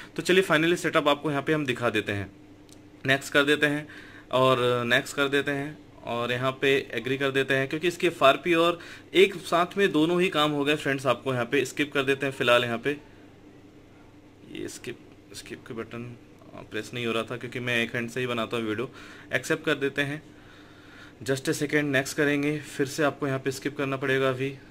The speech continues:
Next, और यहाँ पे कर देते हैं skip, और मैं एक हाथ से ही बनाता हूँ friends, मैं फिर से रिमाइंड कर रहा हूँ, और यहाँ पे भी कर देते हैं skip। अब ये finally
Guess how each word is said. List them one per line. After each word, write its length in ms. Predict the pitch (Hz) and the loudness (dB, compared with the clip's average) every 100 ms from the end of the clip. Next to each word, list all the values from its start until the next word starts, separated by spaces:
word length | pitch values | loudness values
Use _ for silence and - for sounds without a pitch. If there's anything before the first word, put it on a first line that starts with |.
| 120 | -8
Next, 560 | 117 131 - - - | -4 -4 -6 -16 -4
और 440 | 135 131 - 127 123 | -2 -2 -4 -6 -6
यहाँ 180 | 127 120 | -6 -6
पे 140 | 135 | -4
कर 180 | 131 117 | -2 0
देते 240 | 120 117 | 0 -2
हैं 200 | 123 120 | -6 -6
skip, 460 | 117 - 143 131 - - - - - - - - - - - | -8 -6 -4 -6 -12 -20 -20 -20 -20 -20 -20 -20 -20 -20 -16
और 360 | - - 104 110 | -12 -10 -10 -8
मैं 180 | 113 123 | -4 -4
एक 140 | 123 | -4
हाथ 220 | 127 127 | -8 -4
से 60 | 143 | -4
ही 60 | 135 | -2
बनाता 300 | 131 123 127 | -2 -4 -6
हूँ 80 | 123 | -6
friends, 340 | 117 117 120 | -6 -6 -8
मैं 120 | 117 | -8
फिर 160 | 117 107 | -8 -10
से 120 | 127 | -8
रिमाइंड 340 | 120 117 117 | -4 -4 -4
कर 100 | 117 | -4
रहा 140 | 107 113 | -4 -6
हूँ, 120 | 131 - - - - - | -8 -18 -20 -20 -20 -8
और 140 | 117 | -4
यहाँ 140 | 117 120 | -4 -2
पे 140 | 131 | -4
भी 120 | 131 | -4
कर 140 | 131 127 | -4 -4
देते 240 | 120 120 | -4 -4
हैं 140 | 127 120 | -6 -6
skip। 360 | - 135 135 - - - - - - - - - - - - - - - - | -6 -6 -6 -18 -20 -20 -20 -20 -20 -20 -20 -20 -20 -20 -20 -20 -20 -18 -6
अब 100 | 139 | -2
ये 60 | 160 | 0
finally 400 | 139 143 156 | 2 2 4